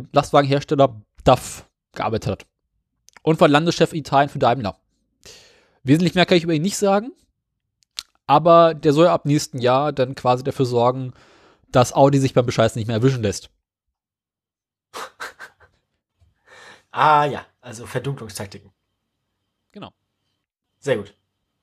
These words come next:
Speaker 2: Wir sind gespannt, ob das, wie lange, wie lange, ne?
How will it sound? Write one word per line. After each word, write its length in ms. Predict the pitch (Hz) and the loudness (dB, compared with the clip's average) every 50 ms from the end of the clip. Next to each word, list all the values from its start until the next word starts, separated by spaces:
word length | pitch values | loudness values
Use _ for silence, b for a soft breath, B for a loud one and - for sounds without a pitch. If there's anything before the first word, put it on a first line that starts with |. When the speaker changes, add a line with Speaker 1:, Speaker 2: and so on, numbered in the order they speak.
| _ _ _ _ _ | _ _ _ _ _
Speaker 2:
Wir 100 | 135 131 | -6 -4
sind 140 | 151 175 | -4 -2
gespannt, 400 | 175 196 - - 165 185 208 190 | -4 -4 0 0 0 0 2 0
ob 140 | 190 190 - | -4 -2 2
das, 340 | - 175 175 - - 165 160 | 2 2 2 2 -4 -6 -8
wie 60 | 170 | -2
lange, 360 | 175 175 180 180 175 165 160 | 0 0 2 4 2 2 2
wie 80 | 156 165 | 0 -2
lange, 240 | 160 160 165 165 160 | -2 -2 -2 -2 -4
ne? 160 | 202 254 | -6 -6